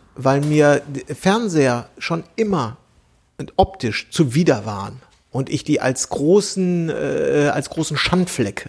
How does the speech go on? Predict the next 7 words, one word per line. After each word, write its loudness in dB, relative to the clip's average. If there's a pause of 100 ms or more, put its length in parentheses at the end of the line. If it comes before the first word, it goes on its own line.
äh, 2
angesehen -2
habe, 0 (420)
habe 4
ich -2
mich -2
damals 0